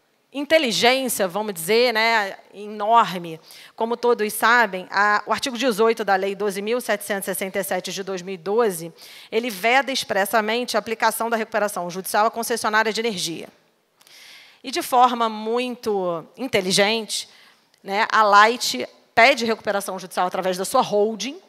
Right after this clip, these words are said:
onde não é vedada a aplicação do artigo primeiro,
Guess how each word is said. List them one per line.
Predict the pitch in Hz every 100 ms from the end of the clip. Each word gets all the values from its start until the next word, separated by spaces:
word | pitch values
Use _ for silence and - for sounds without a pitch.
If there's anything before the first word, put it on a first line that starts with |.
| _ _ _ -
onde | 214 190 190
não | 202 202
é |
vedada | 185 208 185 175 233
a |
aplicação | 214 190 185 180 175
do | 175
artigo | 156 175
primeiro, | 233 254 196 190 202